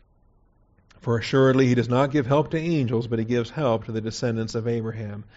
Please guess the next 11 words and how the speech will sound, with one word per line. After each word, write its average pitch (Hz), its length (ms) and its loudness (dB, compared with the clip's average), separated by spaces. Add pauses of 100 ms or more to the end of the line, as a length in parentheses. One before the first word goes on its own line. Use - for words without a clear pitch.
(260)
That 120 160 2
is, 113 200 0
those 127 680 2 (540)
in 123 160 -2
humanity 123 640 2
that 110 180 -2
appropriate, 117 800 -2
uh, 120 140 0
the 117 80 -6
provision 113 560 -2
on, 120 240 -12